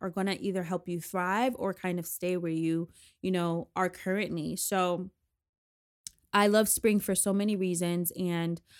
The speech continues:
I actually find that this is the season that I feel most comfortable starting to, uh, create some of those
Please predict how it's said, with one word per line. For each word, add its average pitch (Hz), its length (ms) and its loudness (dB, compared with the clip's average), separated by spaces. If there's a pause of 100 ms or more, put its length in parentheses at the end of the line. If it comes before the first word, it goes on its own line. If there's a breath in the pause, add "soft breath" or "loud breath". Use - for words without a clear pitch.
(360 loud breath)
I 208 240 4
actually 214 580 2
find 185 520 2
that 175 340 0
this 208 200 4
is 226 140 0
the 180 480 4
season 202 520 2
that 175 100 0
I 170 140 0
feel 214 200 0
most 185 300 2
comfortable 175 840 0 (440 soft breath)
starting 185 720 2
to, 170 920 2
uh, 170 640 -4
create 185 640 2
some 185 280 2
of 175 100 0
those 165 500 2